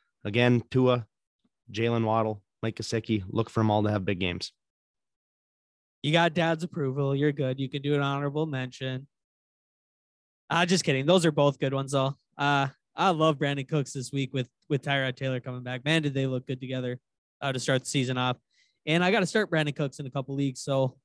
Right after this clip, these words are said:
Speaker 2: fingers crossed on that one. My start of the week at receiver is Marquise Hollywood Brown going against our Minnesota Vikings.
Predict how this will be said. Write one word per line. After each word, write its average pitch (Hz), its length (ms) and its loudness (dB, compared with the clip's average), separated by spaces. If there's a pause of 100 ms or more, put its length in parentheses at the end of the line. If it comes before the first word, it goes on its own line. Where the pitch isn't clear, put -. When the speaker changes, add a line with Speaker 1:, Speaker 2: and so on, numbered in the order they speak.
(140)
Speaker 2:
fingers 156 260 0
crossed 151 320 0
on 139 140 -4
that 165 180 0
one. 165 200 4 (680)
My 151 640 2
start 147 320 0
of 143 60 0
the 143 80 2
week 147 240 0
at 143 180 -2
receiver 143 640 0
is 139 600 0 (240)
Marquise 180 540 0
Hollywood 175 480 4
Brown 147 500 0
going 147 180 -4
against 143 420 -4 (320)
our 156 380 4
Minnesota 147 560 2
Vikings. 185 600 0